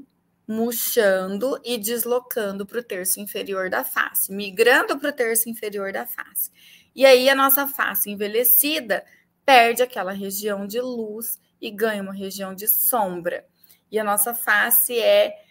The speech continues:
descrita por alguns estudos científicos como uma face quadrada ou, é, a inversão do triângulo da beleza, né? Onde a gente começa a ter uma base maior no terço inferior.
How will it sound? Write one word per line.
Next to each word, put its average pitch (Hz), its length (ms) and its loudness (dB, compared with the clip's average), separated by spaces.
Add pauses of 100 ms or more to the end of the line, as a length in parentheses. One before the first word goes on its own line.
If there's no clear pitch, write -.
(140)
descrita 247 920 2
por 240 280 -2
alguns 202 520 -4
estudos 196 460 -4
científicos 220 840 -4
como 226 360 -6
uma 269 180 -4
face 214 480 -2
quadrada 214 1040 0 (380)
ou, 240 540 8 (260)
é, 208 280 -2
a 214 100 0
inversão 226 540 2
do 214 100 -8
triângulo 196 500 -6
da 185 140 -6
beleza, 202 840 -2
né? 196 320 -12
Onde 190 280 -12
a 196 40 -14
gente 202 240 -12
começa 202 460 -6
a - 20 -12
ter - 160 -14
uma 208 160 -8
base 196 340 -4
maior 214 400 -4
no 214 80 -8
terço 220 360 -4
inferior. 226 600 -2